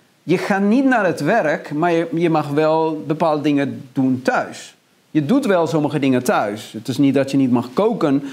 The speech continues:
of het is niet dat je, dat je niet mag, eh, eh, voorbereiden, of niet dat je de, sommige,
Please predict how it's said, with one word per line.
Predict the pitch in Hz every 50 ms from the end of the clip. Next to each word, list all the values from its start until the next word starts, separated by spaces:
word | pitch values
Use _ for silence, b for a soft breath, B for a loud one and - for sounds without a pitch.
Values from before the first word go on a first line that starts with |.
| B B
of | B 131
het | 139 139 -
is | 139 131
niet | 143 143 123
dat | 143 131 131
je, | - 139 123
dat | 120 127 123
je | - 127
niet | 127 123 117 -
mag, | 123 113 110 104 - - - B B B B B
eh, | B 123
eh, | 117 85 - 127 98 101 98 110 123
voorbereiden, | 117 - - - 180 214 226 170 180 165 151 156 160 160 151
of | 127 117 -
niet | 151 165 180 165
dat | 175 160 151 -
je | 165
de, | 143 156 147 - 120 - - - _ _ _ -
sommige, | 139 127 - - 165 160 160 151 143 165 160 151